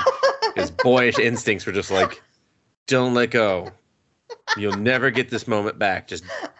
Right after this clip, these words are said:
don't let go. Just stay here as long as you can." That's my advice for all you young men out there. The first time, just don't let go.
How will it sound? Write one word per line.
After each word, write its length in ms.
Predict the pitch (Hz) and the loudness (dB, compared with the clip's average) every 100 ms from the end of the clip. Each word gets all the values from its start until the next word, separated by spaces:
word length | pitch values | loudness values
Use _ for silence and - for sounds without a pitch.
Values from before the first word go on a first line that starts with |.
| - 294 - 269 262 - 247 - | -16 -12 -12 -10 -12 -12 -12 -2
don't 240 | 147 127 | -2 0
let 200 | 113 92 | -2 -2
go. 280 | 90 - - _ _ _ - 294 - - - - | -6 -12 -16 _ _ _ -14 -14 -14 -20 -14 -14
Just 420 | - - - - _ _ _ _ _ - | -10 -10 -12 -16 _ _ _ _ _ -14
stay 160 | - | -10
here 220 | 180 147 135 | -10 -6 -4
as 100 | 113 | -2
long 220 | 113 107 | -2 -2
as 120 | 95 | -6
you 80 | 92 | -10
can." 380 | - - - - _ _ _ _ _ - - | -12 -18 -18 -20 _ _ _ _ _ -16 -2
That's 300 | 269 - - | -2 -2 -4
my 140 | 135 | 0
advice 320 | 131 127 131 - | 2 2 0 0
for 80 | |
all 100 | 113 | 0
you 120 | 107 104 | 0 0
young 240 | 107 104 | -2 -2
men 140 | 98 92 | -4 -4
out 180 | 85 - | -6 -8
there. 180 | 64 | -12
The 80 | 71 | -12
first 340 | - 131 135 - | -8 -2 -2 0
time, 260 | 143 143 | -2 -2
just 200 | 101 - | -6 -10
don't 220 | - 113 | -6 -4
let 200 | 104 87 | -4 -6
go. 280 | - - 143 | -8 -12 -14